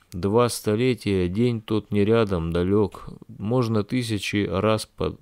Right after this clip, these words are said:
подобреть. Расскажу про гулаг, раскулаченных стон, и про кровь, про подвалы Лубянки. Все за то, что отвергли Господень закон. Это видно сегодня ребенку наглядно.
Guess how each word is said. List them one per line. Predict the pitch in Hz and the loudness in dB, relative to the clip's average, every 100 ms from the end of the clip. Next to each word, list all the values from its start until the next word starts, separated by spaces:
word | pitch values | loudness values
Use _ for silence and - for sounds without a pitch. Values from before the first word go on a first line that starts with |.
| - | -6
подобреть. | 87 85 82 90 87 - - - _ - - - - - - - - - | -4 -2 -2 -2 -2 -8 -20 -20 _ -20 -20 -20 -20 -20 -20 -20 -20 -4
Расскажу | 98 104 - 127 135 160 | 0 2 2 2 6 6
про | 143 117 107 | 6 4 4
гулаг, | 104 107 117 117 - | 4 6 6 4 2
раскулаченных | 92 90 - 107 113 117 - 110 101 | 0 -2 -2 2 4 4 2 0 -2
стон, | - - 117 110 80 | -4 0 2 2 0
и | 104 110 | -2 2
про | 98 110 | 4 4
кровь, | - 113 131 113 - - | 4 4 4 2 -2 0
про | 95 | 0
подвалы | 98 107 113 123 113 | 2 2 4 4 4
Лубянки. | 107 101 98 107 110 - 80 - _ _ _ _ _ _ _ _ - - | 2 0 2 0 0 -4 -12 -14 _ _ _ _ _ _ _ _ -20 -16
Все | - 113 110 | 0 4 6
за | 110 | 6
то, | 127 123 | 6 4
что | - 113 | 4 2
отвергли | 110 - 123 113 110 | 2 4 2 4 2
Господень | 104 104 - - 113 107 101 | 2 2 2 0 2 2 2
закон. | 95 92 - 101 87 - - - | 2 0 2 0 0 -6 -18 -4
Это | 104 - | -2 2
видно | 117 135 117 113 | 2 2 2 2
сегодня | - 113 117 113 107 | 2 2 4 4 4
ребенку | 101 101 110 110 - 87 | 4 2 2 2 0 -4
наглядно. | 87 92 98 98 82 85 | -2 0 0 0 -4 -10